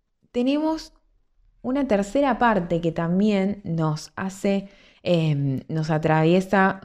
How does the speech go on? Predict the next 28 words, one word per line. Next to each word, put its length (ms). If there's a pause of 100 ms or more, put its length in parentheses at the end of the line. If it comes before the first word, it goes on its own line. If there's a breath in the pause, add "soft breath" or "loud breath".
junto 240
con 140
las 180
emociones, 880 (360 soft breath)
que 120
tiene 260
que 140
ver 300
con, 500 (260)
no 180
sé 120
bien 160
cuál 140
sería 240
la 100
emoción 360
exacta, 800
pero 360 (400 loud breath)
tiene 200
que 180
ver 160
con 340
este 440
caos, 520
¿no? 280
O 40
sea, 280
sentirse 920